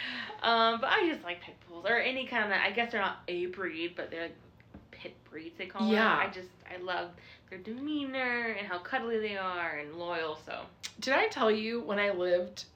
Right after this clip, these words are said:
Speaker 2: in the apartments in Salmon Creek that, like, my neighbor had a Rottweiler puppy?
Speaker 1: Oh, I don't know.
Speaker 2: I can't remember if I told you, but he, or it was, like, this couple, um, and I think the girlfriend, like, moved first, and then he was, like, gonna move after, but,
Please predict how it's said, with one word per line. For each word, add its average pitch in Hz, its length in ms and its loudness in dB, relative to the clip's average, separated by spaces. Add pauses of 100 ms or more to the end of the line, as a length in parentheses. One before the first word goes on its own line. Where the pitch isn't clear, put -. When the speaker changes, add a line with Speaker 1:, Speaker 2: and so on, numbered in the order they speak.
(340)
Speaker 2:
in 190 160 -6 (200)
the 208 100 -4
apartments 175 320 -6
in 190 100 -8
Salmon 175 240 -6
Creek 165 300 -4
that, 147 180 -4
like, 170 160 -4
my 165 100 -2
neighbor 151 280 -2
had 160 120 -4
a 160 40 -4
Rottweiler 160 500 -4
puppy? 214 480 -6 (540)
Speaker 1:
Oh, 240 120 -6
I 311 120 2
don't 349 180 -2
know. 349 440 -2
Speaker 2:
I 233 80 2
can't 339 100 6
remember 415 160 4
if 359 80 0
I - 20 -8
told 262 160 -2
you, 233 80 2
but 196 220 2 (720)
he, 294 280 2
or 269 120 12
it 277 60 8
was, 285 100 6
like, 254 100 4
this 233 160 4
couple, 160 580 2
um, 190 260 2
and 226 80 4
I 220 80 6
think 277 180 -6
the 320 60 0
girlfriend, 190 440 -2
like, 160 300 -6 (140)
moved 180 560 -2 (100)
first, 175 320 -4
and 185 80 -4
then 180 80 -2
he 180 120 -4
was, 175 140 -4
like, 143 180 -2
gonna 175 140 -2
move 156 200 -4
after, 190 440 -4
but, - 240 -2